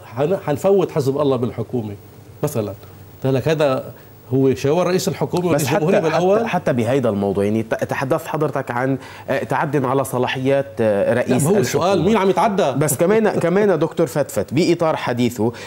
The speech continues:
Speaker 2: يقول إنه وحده الرئيس سليمان هو المؤهل لوضع جدول أعمال الحوار.
Speaker 1: عظيم. ما نحن <laughs> يعني، أستاذ مالك، هون مقترحات، نقترح على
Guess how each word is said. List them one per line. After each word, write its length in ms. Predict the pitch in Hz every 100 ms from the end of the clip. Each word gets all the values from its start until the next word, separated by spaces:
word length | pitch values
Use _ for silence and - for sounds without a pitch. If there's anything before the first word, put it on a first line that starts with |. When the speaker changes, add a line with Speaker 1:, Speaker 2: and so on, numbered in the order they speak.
| -
Speaker 2:
يقول 460 | 123 147 185 180 175
إنه 540 | - 147 143 143 151 - -
وحده 420 | 127 175 175 151 135
الرئيس 340 | 135 180 165
سليمان 380 | 156 143 160 151
هو 160 | 147
المؤهل 480 | 139 135 165 143 139
لوضع 300 | 120 135 131
جدول 320 | 117 117 107
أعمال 280 | 95 98 98
الحوار. 360 | 90 87 73 82 - -
Speaker 1:
عظيم. 320 | 117 190 190
ما 60 | 120
نحن 300 | 143 135 117 - 196 -
<laughs> 420 | - - - - 120
يعني، 300 | 117 107 101 - - - - - - - - - - - - -
أستاذ 260 | - 120 107
مالك، 280 | 113 101 95 - - - - 101
هون 500 | 143 180 185 185 170
مقترحات، 680 | 131 127 - 113 95 143 127 - - - - - - - - - - - 120
نقترح 800 | 180 185 - 135 113 101 - - - - - - -
على 600 | 101 131 147 143 147